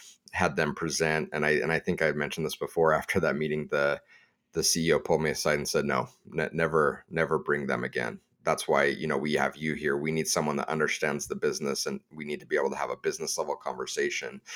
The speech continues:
And, and unfortunately, I see that mentality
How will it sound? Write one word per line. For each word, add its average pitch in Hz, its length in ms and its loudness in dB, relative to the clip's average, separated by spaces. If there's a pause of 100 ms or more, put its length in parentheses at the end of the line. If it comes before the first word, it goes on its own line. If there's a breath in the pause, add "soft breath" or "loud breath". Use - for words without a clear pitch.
(220 loud breath)
And, 92 180 4
and 98 160 8
unfortunately, 101 580 8
I 85 80 8
see 101 240 6
that 90 200 6
mentality 80 840 2